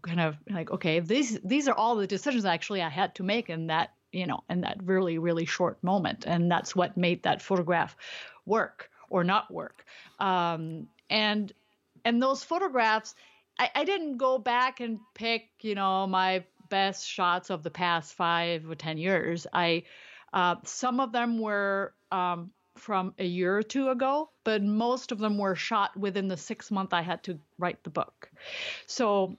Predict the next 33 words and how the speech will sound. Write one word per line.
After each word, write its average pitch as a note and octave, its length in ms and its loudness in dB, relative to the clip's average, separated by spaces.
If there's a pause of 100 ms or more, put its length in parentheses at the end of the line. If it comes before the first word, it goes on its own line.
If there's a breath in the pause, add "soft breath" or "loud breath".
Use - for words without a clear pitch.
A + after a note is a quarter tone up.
it G#3+ 160 2
wasn't A#3+ 400 2
about G#3 440 2
showing A3+ 360 0
my F#3+ 100 0
best F#3+ 320 -6
work. D#3+ 220 -4
It F3+ 100 -2
was F#3 180 0
about, F3+ 560 0 (500 loud breath)
um, F#3 500 2
using, G3+ 720 2 (720 soft breath)
uh, - 20 2 (220)
uh, G3 220 -2
using A#3 640 0 (140)
pictures G#3 960 -2 (140)
that G3 160 2
I F3+ 240 2 (160)
shot - 360 0 (140)
that F3 260 -2
day F#3+ 220 0
or F3 120 2
that F3+ 220 -2
week, F#3+ 720 0 (160)
um, F3+ 600 2
that G3+ 280 2
would G3 200 0
actually E3+ 640 -2 (420 soft breath)
show F#3+ 580 0
a, F3+ 220 2
a E3+ 60 -4
technique G#3+ 880 -2
or F3+ 420 2